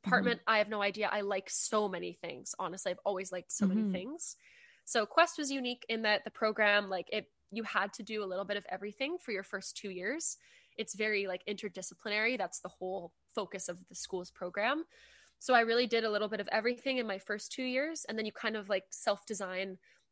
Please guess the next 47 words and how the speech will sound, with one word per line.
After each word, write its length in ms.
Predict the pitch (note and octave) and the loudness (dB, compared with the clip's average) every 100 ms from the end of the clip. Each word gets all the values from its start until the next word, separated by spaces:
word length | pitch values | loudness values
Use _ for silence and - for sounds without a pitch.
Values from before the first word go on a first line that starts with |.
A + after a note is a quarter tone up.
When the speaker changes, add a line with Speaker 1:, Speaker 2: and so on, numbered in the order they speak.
| - | -8
Speaker 2:
a 60 | |
major, 540 | G3+ F3 F#3 - D#3+ - | -8 -4 -6 -6 -8 -4
I 80 | - | -4
guess 220 | F#3 F#3+ | -4 -2
I 40 | F#3+ | -2
would 160 | F#3 | -2
say. 160 | - F3+ | -4 -4
So 140 | - | 2
I 100 | G#3 - | 2 4
asked 300 | G3+ G#3 - | 2 2 -2
a 40 | |
question 720 | E3+ - G3 - - B3 C#4+ D4 - - - | -12 -6 -4 -4 -2 -2 -2 -8 -16 -20 -8
and 100 | A3 | -4
then 80 | A3+ | -2
you 120 | G#3 | -4
choose 460 | - - A#3 G#3+ - | -8 -6 -6 -4 -6
classes 600 | - G#3 G#3 - F#3 F#3 | 0 0 2 -2 -8 -6
that 100 | G3+ | -4
relate 340 | G3 G3+ - | 0 0 0
to 120 | - | -6
you 80 | G3+ | -8
trying 380 | F#3+ A3 F#3+ F#3+ - | -6 -2 -2 -2 -4
to 300 | G3 F#3+ F3+ _ _ _ _ | 0 0 -2 _ _ _ _
design 460 | A3 F#3 F3+ F3+ G3+ | -4 0 0 -2 -4
your 140 | G3 - | -6 -4
answer 340 | F3+ F3+ F3+ | -6 -6 -10
to 140 | - | -10
this 160 | F3+ F#3 | -8 -10
question. 580 | - F3 - - D3 - | -4 -6 -6 -10 -10 -10
Um, 200 | F#3 F3+ - | -6 -6 -2
and 100 | A3+ | 0
it 60 | C#4+ | 4
had 220 | F#4+ A#3+ | 4 2
nothing 460 | F#3 G#3 G#3+ F#3 | 0 0 0 -6
to 80 | F3+ | -6
do 80 | F#3+ | -8
with 120 | F3 | -8
music 400 | F3 E3 A#2 - _ _ _ _ _ | -10 -10 -12 -16 _ _ _ _ _
at 100 | - | -2
all. 160 | D#3+ - | 0 0
Speaker 1:
Okay. 220 | A3+ G3 | 0 0
Speaker 2:
Like, 120 | A3+ | 4
I 80 | A3 | 4
thought 180 | A3+ A3 | 6 6
I 80 | A3 | 6
was 160 | G#3+ | 2
gonna 480 | - A3+ G#3+ G3+ F3+ | -2 -2 0 -2 -6